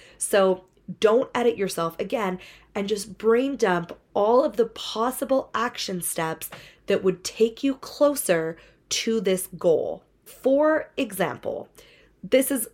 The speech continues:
I'm gonna pull this totally out of left field, but say one of your goals involves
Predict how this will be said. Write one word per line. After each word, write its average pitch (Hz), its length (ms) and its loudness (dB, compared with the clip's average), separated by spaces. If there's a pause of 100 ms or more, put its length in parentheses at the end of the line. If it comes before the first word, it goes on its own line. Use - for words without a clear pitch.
I'm 220 140 4
gonna 262 160 2
pull 285 160 2
this 233 180 -6
totally 269 360 2
out 226 80 2
of 208 60 4
left 165 200 0
field, - 340 -6
but 208 200 -2
say 269 500 0 (340)
one 262 200 2
of 330 120 -2
your 302 120 2
goals 180 600 0
involves 175 680 -4